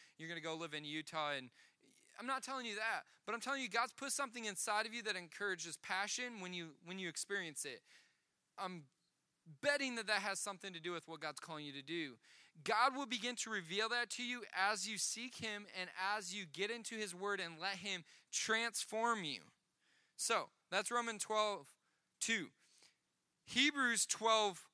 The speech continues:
one and two. If you guys want a good life verse, this is your life verse. I'm just giving it to you. You don't have to look any farther. It says, "Therefore, since we are surrounded by such a huge crowd of witnesses to the life of faith, let us strip off every weight that slows us down,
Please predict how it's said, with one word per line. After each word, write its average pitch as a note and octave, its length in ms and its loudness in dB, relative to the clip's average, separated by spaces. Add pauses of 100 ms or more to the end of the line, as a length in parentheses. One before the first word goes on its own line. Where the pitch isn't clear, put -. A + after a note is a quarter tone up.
(240)
one G#3+ 340 2
and G#3+ 160 6
two. D3+ 480 0 (300)
If E3+ 120 -8
you C4+ 120 -2
guys C#4+ 240 2
want G#3+ 360 0
a G3 120 0
good F#3 280 -2
life D#3+ 400 0
verse, E3+ 360 -6
this F3+ 260 -2
is F#3+ 180 -8
your E3+ 160 -4
life C#3+ 280 -2
verse. C3+ 340 -8
I'm D3+ 100 -8
just F3 160 -6
giving F3 200 -2
it C3 140 -4
to - 80 -8
you. C3+ 40 -8
You C#3 60 -8
don't D#3+ 80 -6
have D#3+ 60 -10
to E3 60 -14
look D#3+ 200 -10
any D3 100 -8
farther. C3 400 -6 (400)
It G#3 120 0
says, A#3+ 200 0
"Therefore, C4 500 4
since B3 300 -2
we C4+ 80 -2
are B3+ 80 2
surrounded A#3+ 640 -2
by A#3+ 140 2
such A#3 320 0
a G3+ 100 0
huge A#3+ 460 -4
crowd G#3 480 2 (240)
of G3+ 180 4
witnesses B3 600 4
to A#3+ 120 -2
the A3+ 140 0
life G3+ 280 2
of G#3 120 -6
faith, F3 340 2
let F#3+ 180 4
us A#3 140 4
strip B3 320 0
off A#3+ 320 6
every A3+ 320 0
weight A3+ 380 -2
that G#3 160 -2
slows A3 420 -2
us G#3+ 160 -2
down, F3 320 0